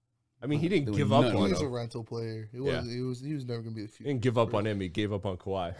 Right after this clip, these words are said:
Speaker 2: Three and a half attempts per game, a thirty-one percent in, uh, twenty eighteen.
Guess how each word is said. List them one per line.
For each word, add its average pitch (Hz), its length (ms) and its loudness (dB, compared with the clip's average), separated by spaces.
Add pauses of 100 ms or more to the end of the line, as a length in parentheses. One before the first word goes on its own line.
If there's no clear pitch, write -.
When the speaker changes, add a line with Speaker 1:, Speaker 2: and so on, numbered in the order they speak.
Speaker 2:
Three 135 160 6
and 156 100 8
a 143 40 6
half 143 260 6
attempts 127 300 -2
per 117 100 -6
game, 113 440 0 (140)
a 92 60 -14
thirty-one 104 380 -2
percent 98 480 -6
in, 90 260 -8
uh, 85 520 -6 (600)
twenty 95 160 -6
eighteen. 95 320 -6